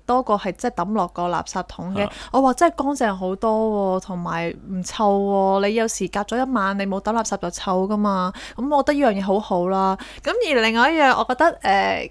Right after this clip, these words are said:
Speaker 1: 幾，我幾鍾意同即係幾 admire 嘅嘢咧，原來佢哋，呃，起，呃，起樓啦。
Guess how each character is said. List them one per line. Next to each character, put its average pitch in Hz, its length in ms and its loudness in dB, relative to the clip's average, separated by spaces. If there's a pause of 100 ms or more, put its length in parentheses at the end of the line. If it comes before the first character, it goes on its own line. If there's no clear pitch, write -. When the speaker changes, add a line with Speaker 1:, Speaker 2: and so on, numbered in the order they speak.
(140)
Speaker 1:
幾， 262 460 2 (380)
我 311 160 6
幾 285 260 4
鍾 370 280 -2
意 254 120 0
同 180 240 -6
即 240 100 0
係 - 140 4
幾 214 100 0
admire 233 500 0
嘅 190 80 -8
嘢 190 240 -4
咧， 226 160 2 (280)
原 226 120 0
來 233 80 2
佢 262 240 2
哋， 226 360 0
呃， 190 340 0 (100)
起， 233 220 0 (400)
呃， 190 160 -6
起 190 200 -4
樓 196 260 2
啦。 208 100 2